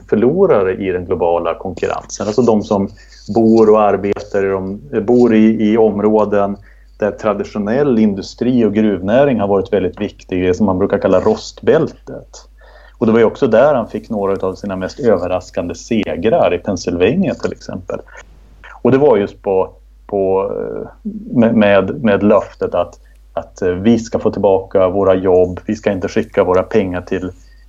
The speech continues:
till, till Kina, utan, eh, liksom amerikansk industri tillbaka till U S A.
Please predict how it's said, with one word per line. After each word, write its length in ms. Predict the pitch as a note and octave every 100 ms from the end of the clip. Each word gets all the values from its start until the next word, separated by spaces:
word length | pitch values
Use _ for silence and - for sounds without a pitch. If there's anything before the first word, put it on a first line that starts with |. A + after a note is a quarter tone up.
| -
till, 340 | - F#2+ G#2 -
till 200 | A2 -
Kina, 420 | A2 F#2 F#2 F#2
utan, 600 | F2 F2 F2+ F2 F2 F2
eh, 260 | F2 G1+
liksom 340 | - - - G2
amerikansk 640 | G2 G2+ G2+ G#2+ G2 -
industri 500 | G2+ F#2+ - G2 F#2
tillbaka 380 | F#2 F#2 F2 F2+
till 180 | - G2
U 220 | F2+ F2
S 160 | F2 B2+
A. 240 | G2 -